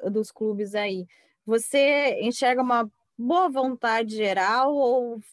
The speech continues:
falta, assim, digamos, o que, que, que falta? O ingrediente é dinheiro, é patrocinador, é, é, é o objetivo em buscar alguma coisa mais sólida? Porque eu sempre vejo, ah, porque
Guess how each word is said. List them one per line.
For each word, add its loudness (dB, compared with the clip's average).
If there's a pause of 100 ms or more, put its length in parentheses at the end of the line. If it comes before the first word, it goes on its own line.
falta, -2
assim, -4
digamos, -4
o -20
que, -14
que, -6
que -20
falta? 0
O 2
ingrediente -2
é 0
dinheiro, -2 (280)
é -2
patrocinador, -2
é, 0
é, -4 (100)
é -2 (500)
o 0
objetivo 0
em 2
buscar 0
alguma -2
coisa -4
mais -6
sólida? -4
Porque -10
eu 2
sempre -6
vejo, -2
ah, 0
porque -4